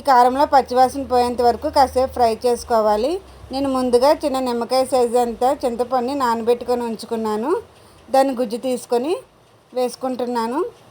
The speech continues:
ఇలా చింతపండు గుజ్జు వేసుకున్న తర్వాత ఇందులో కొద్దిగా వాటర్ పోసుకోవాలి. వాటర్ పోసుకోకపోతే బాగా పులుపు వచ్చేస్తుందండి, అందుకే కొద్దిగా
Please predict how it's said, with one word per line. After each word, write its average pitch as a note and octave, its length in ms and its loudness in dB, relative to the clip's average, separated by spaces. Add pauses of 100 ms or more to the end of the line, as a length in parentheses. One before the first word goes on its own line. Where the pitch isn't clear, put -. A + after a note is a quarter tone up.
(420)
ఇలా C#4 160 4 (100)
చింతపండు C4 480 0 (100)
గుజ్జు A#3+ 220 -2 (100)
వేసుకున్న B3 360 2 (120)
తర్వాత A3+ 320 4 (160)
ఇందులో A#3 280 2 (520)
కొద్దిగా C4 360 4
వాటర్ A#3+ 260 4 (100)
పోసుకోవాలి. A#3 640 2 (180)
వాటర్ B3 280 2 (100)
పోసుకోకపోతే A#3 800 -2 (880)
బాగా B3 280 4 (100)
పులుపు B3 320 -2
వచ్చేస్తుందండి, A#3 880 -2 (880)
అందుకే B3+ 280 0 (120)
కొద్దిగా A#3+ 340 2